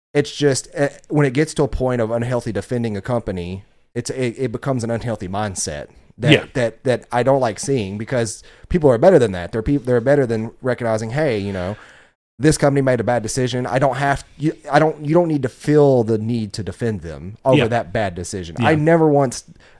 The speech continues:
Speaker 1: as a big Xbox fanboy last year, I never once defended Xbox on that. As a matter of fact, I'll never forget that morning of like, "That sucks. Looks like I'm gonna be watching the PlayStation thing later."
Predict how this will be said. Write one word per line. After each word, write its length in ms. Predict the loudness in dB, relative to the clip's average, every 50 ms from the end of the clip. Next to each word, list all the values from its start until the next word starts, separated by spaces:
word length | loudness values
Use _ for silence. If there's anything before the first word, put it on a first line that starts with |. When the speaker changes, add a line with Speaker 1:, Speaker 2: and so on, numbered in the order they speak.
| -2
Speaker 1:
as 140 | 0 0 2
a 80 | 2 0
big 600 | 0 4 6 6 8 8 6 6 4 2 -2 -8 -6 -4
Xbox 400 | -2 -2 0 0 0 0 0 0
fanboy 340 | 0 0 0 0 0 0 0
last 220 | -2 -4 -4 -6
year, 80 | -6 -4
I 80 | -2
never 200 | 0 2 2 4
once 240 | 4 2 0 0 -2
defended 440 | -4 -6 -4 -2 0 2 2 2 0
Xbox 540 | 0 -2 -4 -4 -2 0 0 0 0 -2 -4
on 140 | -4 -2
that. 220 | 0 -2 -2 -4 -6 -14 -20 -12 -10
As 140 | -6 -4 -2
a 40 |
matter 220 | 0 2 2 2 2
of 60 | 2
fact, 220 | 2 2 0 0 0
I'll 100 | -2 -2 0
never 200 | 0 -2 -2 -4
forget 320 | -4 -4 -4 -4 -2 -2
that 180 | -2 -2 -2 -2
morning 540 | -2 0 4 4 4 4 4 2 -2 -2
of 260 | 0 0 0 0 0 0
like, 260 | 0 0 0 -2 -4 -8 -18 -20 -20 -20 -18 -14
"That 440 | -12 -10 0 2 4 4 4 2
sucks. 400 | -2 0 0 0 0 0 -2 -10 -12 -8
Looks 260 | -4 -4 -4 -2 -2
like 140 | -4 -4 -4 -2 2
I'm 240 | 2 4 4 2
gonna 120 | 0 0 0
be 60 | 0
watching 280 | 0 0 0 0 -2 -6
the 60 | -6
PlayStation 520 | -2 -2 -2 -2 -2 -4 -6 -6 -6 -8 -6
thing 180 | -6 -6 -6
later." 280 | -6 -8 -10 -10 -12